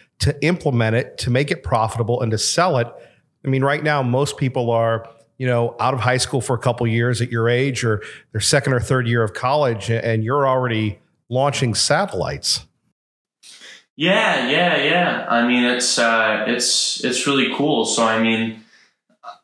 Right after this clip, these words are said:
Speaker 2: wait, could you repeat the question again? I totally
Speaker 1: I don't
Speaker 2: just
Speaker 1: know if I
Speaker 2: forgot
Speaker 1: can
Speaker 2: it.
Speaker 1: remember the question, but,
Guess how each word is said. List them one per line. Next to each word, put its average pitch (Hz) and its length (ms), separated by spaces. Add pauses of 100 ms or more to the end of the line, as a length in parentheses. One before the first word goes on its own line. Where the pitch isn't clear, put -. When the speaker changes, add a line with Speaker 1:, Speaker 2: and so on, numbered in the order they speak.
(420)
Speaker 2:
wait, 147 320
could - 140
you 160 80
repeat 165 220
the - 60
question 165 360
again? 160 180
I 120 100
totally 117 200
Speaker 1:
I 147 60
don't 160 100
Speaker 2:
just 151 160
Speaker 1:
know - 20
if - 60
I 160 60
Speaker 2:
forgot - 100
Speaker 1:
can 139 100
Speaker 2:
it. - 40
Speaker 1:
remember 160 280
the 123 100
question, 131 540
but, 135 380